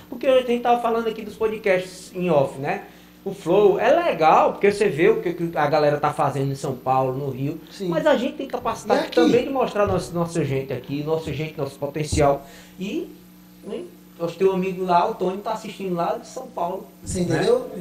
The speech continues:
Speaker 2: Já tá afetando um cara longe
Speaker 1: De
Speaker 2: pra
Speaker 1: onde?
Speaker 2: caramba.
Speaker 1: De onde na época que você começou a trabalhar com naquilo que você tava lá na Leroy, na internet? De onde a gente imaginaria que a gente ia ter essa facilidade hoje de comunicação?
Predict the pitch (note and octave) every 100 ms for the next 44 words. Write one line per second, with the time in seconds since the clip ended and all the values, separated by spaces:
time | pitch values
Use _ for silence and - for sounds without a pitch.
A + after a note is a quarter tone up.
0 | F3+ F3 F3 G3+ A3 G#3 G#3 G#3+ A3 F#3
1 | F3+ G#3+ G#3 E3+ D#3+ D#4+ B3+ D4 - F3
2 | A3 B3 A#3+ C4 A#3+ A#3 G#3 G#3+ - F3
3 | F#3+ G3 F#3+ F#3+ F#3 F3+ F3 F3+ E3+ D#3+
4 | D#3+ D#3+ D#3+ E3 D#3 - D#3 D#3 D3 D#3+
5 | E3+ E3+ E3 D#3+ D3+ C#3+ C#3+ C#3 C#3 C3+
6 | C#3+ - - C#4 D4 C4 A#3+ G3+ G#3 G3
7 | F#3+ F3 E3 F3 F#3 F3+ G3 F3+ F3 F3
8 | E3 D#3 F3 D#3 D3+ D3 C#3 A2 G#2 -
9 | A#2 A#2+ C3 B2 B2 B2 A#2+ -